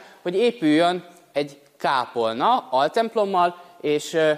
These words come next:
és egy, egyfajta ilyen katakomba fülkés temetkezéssel ezeket a, ezeket a tömegsírban, ö, fellelt leleteket helyezzék végső nyugalomra.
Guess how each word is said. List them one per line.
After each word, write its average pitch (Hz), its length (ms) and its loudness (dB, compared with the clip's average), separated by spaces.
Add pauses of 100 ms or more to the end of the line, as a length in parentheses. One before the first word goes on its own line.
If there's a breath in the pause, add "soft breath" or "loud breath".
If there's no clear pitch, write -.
(140)
és - 120 -12
egy, 147 180 -4
egyfajta 165 600 -2
ilyen 156 160 0
katakomba 156 800 0
fülkés 139 520 -4
temetkezéssel 131 1160 -4 (240 loud breath)
ezeket 135 440 -6
a, 113 340 -4
ezeket 139 380 -8
a 120 200 -2
tömegsírban, 120 640 -6 (160)
ö, 101 360 -4 (140)
fellelt 120 520 -4 (140)
leleteket 151 640 -2 (200 loud breath)
helyezzék 120 500 -2
végső 117 560 -4
nyugalomra. 92 640 -6